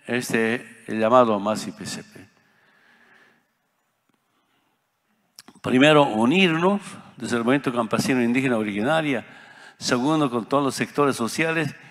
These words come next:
Y tercero, a todos los partidos de izquierda. Allí habían dos partidos comunistas, tres partidos socialistas. ¿Cómo unirnos? Y rompiendo esa doctrina norteamericana. Eh, entonces, hermanas y hermanos, eh,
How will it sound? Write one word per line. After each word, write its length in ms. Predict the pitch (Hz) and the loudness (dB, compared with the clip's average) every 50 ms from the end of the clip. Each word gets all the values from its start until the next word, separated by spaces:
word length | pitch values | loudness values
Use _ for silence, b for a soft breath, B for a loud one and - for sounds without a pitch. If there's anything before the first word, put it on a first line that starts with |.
| b b b b b b _ _ | b b b b b b _ _
Y 100 | - 110 | -10 -6
tercero, 600 | 107 - 123 120 113 - - 143 143 147 151 151 - - - - | -2 -2 0 0 0 2 2 4 4 4 2 0 -2 -6 -10 -6
a 120 | - 104 | -4 -4
todos 180 | 104 - 139 127 | 0 0 2 2
los 100 | 120 110 | 2 0
partidos 320 | - 110 101 - 131 117 | 0 -2 -2 0 0 0
de 60 | 110 101 | 0 -2
izquierda. 500 | - - - 143 147 131 110 92 85 82 - - _ b b b b b b b b b b b | -4 -4 -4 -4 -2 -4 -4 -8 -14 -20 -20 -20 _ b b b b b b b b b b b
Allí 160 | - - 98 107 | -16 -10 -6 -4
habían 280 | 113 120 123 120 110 | -2 -2 -2 -2 -2
dos 180 | 107 123 123 - | -2 -4 -4 -4
partidos 340 | - 113 104 - 127 123 117 | -6 -6 -4 -2 -2 -2 -2
comunistas, 800 | - 101 95 98 101 107 123 143 156 160 143 - - - 117 - | -2 -6 -6 -4 -2 0 2 2 2 2 -2 -4 -6 -8 -6 -4
tres 200 | - 135 127 120 | -2 -4 -2 -2
partidos 360 | - 117 110 - 131 123 - | -4 -8 -6 -6 -6 -6 -6
socialistas. 680 | - 113 101 - - 107 117 151 156 135 - - 127 107 | -6 -10 -10 -8 -8 -6 -6 -6 -6 -6 -6 -8 -8 -6
¿Cómo 240 | - 151 143 135 123 117 | -6 -4 -4 -4 -4 -6
unirnos? 500 | 110 117 127 143 139 120 95 82 76 - - - _ _ _ _ _ _ _ _ _ _ _ _ _ _ _ _ _ _ _ _ _ _ _ _ _ _ _ - - 117 - _ _ | -6 -4 -4 -4 -6 -8 -10 -14 -18 -20 -20 -20 _ _ _ _ _ _ _ _ _ _ _ _ _ _ _ _ _ _ _ _ _ _ _ _ _ _ _ -20 -20 -20 -20 _ _
Y 120 | - 165 156 | -4 -2 0
rompiendo 640 | 139 143 139 127 117 120 156 185 190 185 180 165 156 | 0 0 0 0 -2 0 0 0 0 2 0 0 0
esa 160 | 131 127 135 | 2 0 0
doctrina 540 | 127 123 117 - - 202 202 202 170 127 104 | 0 -2 -4 -6 -4 -2 -2 0 -2 -2 -4
norteamericana. 880 | 101 95 90 - - - 90 87 85 85 87 - - 92 92 95 98 _ _ _ _ _ _ _ b b b b b b b b b b b b b b b b b b b b _ _ _ _ | -6 -8 -12 -12 -14 -14 -14 -14 -16 -18 -20 -20 -20 -20 -20 -20 -20 _ _ _ _ _ _ _ b b b b b b b b b b b b b b b b b b b b _ _ _ _
Eh, 420 | - - 95 90 87 85 80 80 82 - - _ _ | -20 -18 -16 -14 -14 -14 -14 -14 -16 -18 -20 _ _
entonces, 360 | - - - 135 131 120 - | -20 -10 -6 -6 -4 -2 -2
hermanas 400 | 131 131 151 180 175 156 131 - | 0 2 2 2 2 2 0 0
y 60 | 123 | 0
hermanos, 500 | 120 117 117 131 139 139 139 127 117 - | 0 0 2 2 2 2 2 0 -2 -2
eh, 320 | 120 107 101 95 92 90 | -4 -4 -4 -6 -8 -10